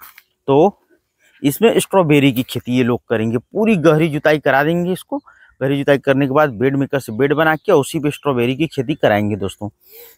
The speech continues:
तो भी अच्छी खेती है, हम लोग जानते हैं, आप लोग भी इस चीज़ को कर सकते हैं दोस्तों।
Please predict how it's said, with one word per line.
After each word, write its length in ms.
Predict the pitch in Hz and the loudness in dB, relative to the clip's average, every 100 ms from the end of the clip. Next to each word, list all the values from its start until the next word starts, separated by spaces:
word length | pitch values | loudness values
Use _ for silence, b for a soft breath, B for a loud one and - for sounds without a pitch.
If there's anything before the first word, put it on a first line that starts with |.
| _ | _
तो 60 | 175 | 0
भी 80 | 180 | 2
अच्छी 220 | - 196 | 0 -6
खेती 340 | - 156 170 | -6 -4 0
है, 280 | 160 175 185 - | 2 2 -2 -6
हम 100 | 143 | 0
लोग 140 | 156 135 | 0 2
जानते 360 | 147 143 170 | 2 2 0
हैं, 80 | 160 | 2
आप 200 | 147 - | 2 0
लोग 120 | 156 | -4
भी 100 | 147 | -4
इस 120 | 160 - | -6 -6
चीज़ 140 | 147 - | -10 -10
को 60 | |
कर 180 | - 143 | -2 -2
सकते 260 | - - 143 | -2 -8 -4
हैं 60 | |
दोस्तों। 280 | 135 - | -4 -6